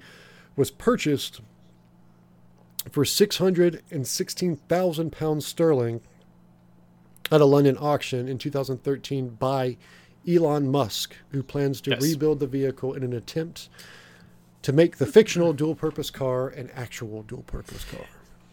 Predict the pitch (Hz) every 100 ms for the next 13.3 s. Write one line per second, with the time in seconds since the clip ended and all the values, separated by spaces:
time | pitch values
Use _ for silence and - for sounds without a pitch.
0 | - 151 151 151 143 156 156 147 - 151
1 | 127 123 131 123 120 113 110 131 135 131
2 | 131 170 175 156 151 135 131 135 135 139
3 | 143 123 117 110 - - - - 131 147
4 | 131 127 117 120 139 139 127 - 123 120
5 | 120 110 120 113 117 113 117 120 117 -
6 | 113 120 120 143 120 123 127 - - 151
7 | 135 123 120 107 - 131 131 139 151 156
8 | 131 123 - 139 131 131 127 117 107 143
9 | 165 190 127 110 104 _ - - - -
10 | 127 151 139 - 139 123 139 131 131 120
11 | 123 120 123 113 135 127 117 123 123 117
12 | 117 110 131 117 113 113 110 - 113 -
13 | 143 117